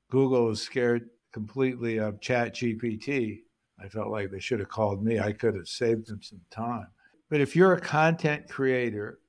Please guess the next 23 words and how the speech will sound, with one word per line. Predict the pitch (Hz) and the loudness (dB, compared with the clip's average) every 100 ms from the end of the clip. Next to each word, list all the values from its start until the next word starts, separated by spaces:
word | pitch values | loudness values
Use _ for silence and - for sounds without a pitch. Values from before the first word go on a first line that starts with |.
| - | -8
and | 120 | -4
you're | 120 | -2
using | 123 147 135 127 | 0 0 -2 -4
content | - 139 147 143 151 131 | -4 -2 -2 -2 -4 -6
creation | - 131 127 131 127 - 117 113 110 | -4 0 2 2 0 -2 -4 -4 -8
to | 110 | -12
drive | 98 - 113 117 127 127 113 98 | -14 -8 -2 2 4 4 0 -4
leads, | 110 123 113 92 101 107 - _ _ _ _ | -4 -2 -2 -4 -12 -20 -20 _ _ _ _
how | - - 151 165 | -8 4 8 8
is | 143 - | 6 2
that | - 147 151 - | 4 6 6 0
gonna | 131 127 | -4 -4
impact | 131 127 120 120 120 117 - | -6 -10 -8 -4 -4 -4 -8
your | 107 104 101 101 - _ _ _ - | -8 -6 -8 -12 -18 _ _ _ -10
outcome? | 110 101 - 90 92 _ | -8 -8 -12 -16 -16 _
So | - - 131 120 117 117 - _ - | -8 0 2 2 0 -6 -20 _ -2
that's | 123 160 160 123 | 4 6 4 -2
a | |
gray | 107 113 110 98 | -4 -4 -4 -6
area. | 87 82 78 87 _ _ _ _ _ 123 | -12 -16 -18 -20 _ _ _ _ _ 0
That's | 143 147 - | 2 2 0
really | 135 135 131 120 | 0 2 2 0
a, | 110 | -2